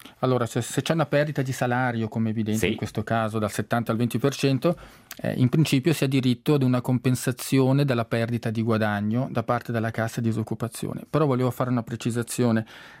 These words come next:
Speaker 1: nel senso che è, è vero che si può sottoscrivere un accordo, eh, venendo meno a quelli che sono i termini di disdetta contrattuali, però per l'assicurazione disoccupazione gli accordi non hanno valore, nel senso che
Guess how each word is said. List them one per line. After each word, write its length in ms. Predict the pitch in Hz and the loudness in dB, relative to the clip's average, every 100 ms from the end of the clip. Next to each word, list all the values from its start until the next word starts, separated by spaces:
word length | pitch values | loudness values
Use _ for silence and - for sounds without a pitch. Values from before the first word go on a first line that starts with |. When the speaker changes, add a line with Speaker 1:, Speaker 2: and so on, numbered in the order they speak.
| - | -6
Speaker 1:
nel 120 | 117 | -6
senso 400 | - 139 131 135 | 0 0 2 -2
che 360 | - 139 139 127 | 0 2 2 0
è, 140 | 123 | -4
è 160 | - 117 | -4 0
vero 240 | 131 143 | 2 2
che 100 | 131 | 2
si 140 | 120 - | -2 -4
può 420 | - 120 123 127 - | -2 2 2 0 -4
sottoscrivere 680 | - 123 120 - 123 127 | -10 -8 -6 0 2 4
un 120 | 123 | 4
accordo, 840 | 117 - - 127 131 131 143 143 147 - - - - | 2 0 0 2 2 0 2 2 0 -8 -20 -16 -4
eh, 300 | 113 113 113 | 0 2 2
venendo 420 | 117 123 135 127 | 2 4 4 4
meno 260 | 123 131 135 | 4 4 2
a 40 | |
quelli 200 | - 123 | 2 0
che 80 | 123 | -2
sono 380 | - 120 123 131 | -2 2 4 4
i 100 | 113 | 4
termini 340 | 117 117 123 | 2 2 2
di 80 | 120 | 2
disdetta 540 | 120 113 120 117 127 | 0 2 0 0 -2
contrattuali, 840 | - 123 117 117 131 120 101 101 - - | 0 0 0 0 2 2 0 -6 -8 0
però 280 | 160 160 | 2 2
per 160 | 131 131 | 0 -2
l'assicurazione 720 | 135 - 131 139 135 - 165 | -2 -2 -2 0 0 2 4
disoccupazione 840 | 127 123 117 127 123 - 120 110 113 | 4 2 0 0 -2 0 0 2 2
gli 80 | |
accordi 640 | 127 - 135 143 147 180 - - - - - | 0 0 0 0 2 0 0 -16 -20 -14 0
non 140 | 127 | 2
hanno 220 | 131 151 | 4 2
valore, 580 | 147 127 131 135 107 101 _ _ - - - | 2 2 4 2 0 -4 _ _ -16 -16 -4
nel 180 | 135 139 | 0 0
senso 600 | - 165 160 131 - 123 - | 2 2 4 4 2 0 2
che 340 | 165 147 113 | 4 4 0